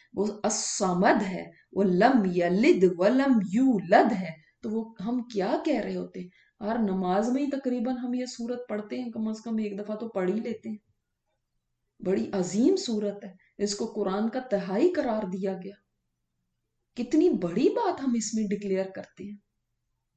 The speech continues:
और फिर उसके बाद हम, हमें कोई फर्क नहीं पड़ता कि अगर कोई बेटा कह रहा है खुदा का, अगर कोई ये कह रहा है कि वो,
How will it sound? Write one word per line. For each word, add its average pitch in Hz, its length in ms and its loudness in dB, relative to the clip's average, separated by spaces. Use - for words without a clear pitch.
और 247 200 -4
फिर 294 180 2
उसके 294 360 -4
बाद 233 360 -4
हम, 233 460 -4
हमें 226 600 -2
कोई 247 160 -6
फर्क 254 340 -4
नहीं 302 220 2
पड़ता 226 280 -4
कि 226 120 -8
अगर 220 220 -4
कोई 233 160 -8
बेटा 196 340 -2
कह 196 320 -4
रहा 247 160 -2
है 233 120 -4
खुदा 202 260 0
का, - 420 -10
अगर 240 320 -2
कोई 247 200 -2
ये 226 100 0
कह 226 280 2
रहा 269 160 2
है 240 200 2
कि 226 220 0
वो, - 400 -6